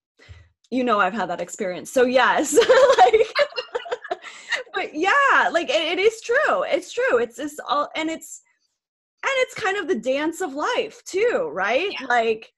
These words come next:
Speaker 2: Yeah.
Speaker 1: I mean, sometimes we kinda wanna, like,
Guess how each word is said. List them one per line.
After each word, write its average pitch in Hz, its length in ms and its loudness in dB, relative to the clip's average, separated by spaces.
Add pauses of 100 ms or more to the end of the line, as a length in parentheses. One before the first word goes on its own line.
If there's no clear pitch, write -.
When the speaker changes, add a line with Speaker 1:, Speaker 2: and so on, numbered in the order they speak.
(120)
Speaker 2:
Yeah. - 760 -8
Speaker 1:
I 330 40 2
mean, 370 240 0
sometimes 370 580 -2
we 285 120 -6
kinda 320 340 -2
wanna, 349 320 0
like, 190 420 2